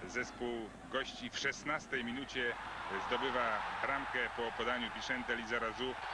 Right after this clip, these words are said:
Habib Bamako, dwudziestodwuletni zawodnik ściągnięty z Montpellier, zdobywa swoją drugą bramkę w sezonie.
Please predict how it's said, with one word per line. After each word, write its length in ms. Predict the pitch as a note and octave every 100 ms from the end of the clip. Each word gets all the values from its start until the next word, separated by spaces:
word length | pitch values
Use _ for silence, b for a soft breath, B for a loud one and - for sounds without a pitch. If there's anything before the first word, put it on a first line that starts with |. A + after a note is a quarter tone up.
| -
Habib 300 | A#2+ A#2+ B2 - - B2+
Bamako, 560 | B2+ C#3+ C3 D3+ C#3+ A#2 - - - - -
dwudziestodwuletni 720 | G#2+ A2+ - G#2+ A#2 B2 A#2+
zawodnik 440 | A2 A#2+ A#2+ A#2+
ściągnięty 500 | - A#2 G#2+ A#2+ A#2+
z 80 | G#2
Montpellier, 560 | B2 D#3 D3+ C3 B2+ A#2+
zdobywa 300 | A2+ A#2+ A#2
swoją 320 | - A#2+ G#2+
drugą 380 | A#2 D3+ C#3 A#2
bramkę 340 | B2+ B2 A#2
w 40 | -
sezonie. 520 | A2+ A#2+ B2 A#2+